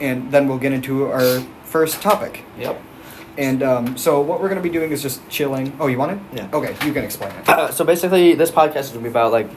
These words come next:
Speaker 2: random things, different things. Mostly about every now and then we'll do,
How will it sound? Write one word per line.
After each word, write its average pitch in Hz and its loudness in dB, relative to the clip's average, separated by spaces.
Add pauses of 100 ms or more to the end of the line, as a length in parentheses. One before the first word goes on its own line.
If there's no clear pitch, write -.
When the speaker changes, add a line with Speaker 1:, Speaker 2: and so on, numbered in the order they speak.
(180)
Speaker 2:
random 165 2
things, 131 0
different 110 -8
things. 107 -6
Mostly 127 -2
about 117 2
every 117 -2
now 113 2
and 113 0
then 110 -2
we'll 110 -6
do, 104 -4